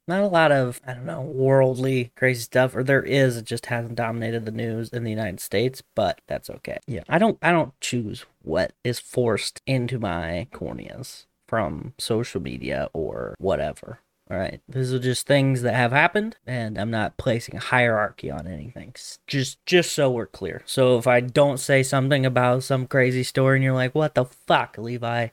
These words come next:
Why don't you care about this?" I do. Just maybe I didn't know about it, or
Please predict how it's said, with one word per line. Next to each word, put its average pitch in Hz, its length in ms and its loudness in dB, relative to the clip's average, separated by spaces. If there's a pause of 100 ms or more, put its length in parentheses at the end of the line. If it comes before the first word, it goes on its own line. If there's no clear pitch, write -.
Why 147 220 6
don't 143 200 2
you 156 80 0
care 147 240 4
about 143 300 2
this?" - 400 0 (220)
I 123 140 -14
do. 143 440 2 (800)
Just - 480 -18
maybe 113 460 0
I 131 60 2
didn't 156 340 4
know 180 240 6
about 110 340 -2
it, 120 160 -2
or 208 560 6